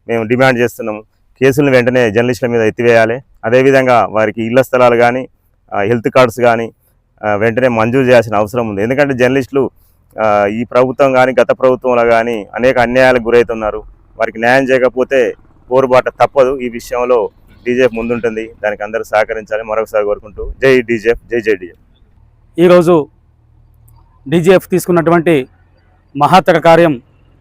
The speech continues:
Speaker 2: అది మామూలైనటువంటి కార్యక్రమం కాదు. ఇది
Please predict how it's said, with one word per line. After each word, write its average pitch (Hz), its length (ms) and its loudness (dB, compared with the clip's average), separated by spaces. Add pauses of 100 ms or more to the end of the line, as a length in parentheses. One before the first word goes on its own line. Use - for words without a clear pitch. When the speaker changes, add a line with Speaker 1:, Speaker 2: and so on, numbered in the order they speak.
(320)
Speaker 2:
అది 156 140 0
మామూలైనటువంటి 170 760 4
కార్యక్రమం 165 460 2
కాదు. 175 280 2 (800)
ఇది 160 460 2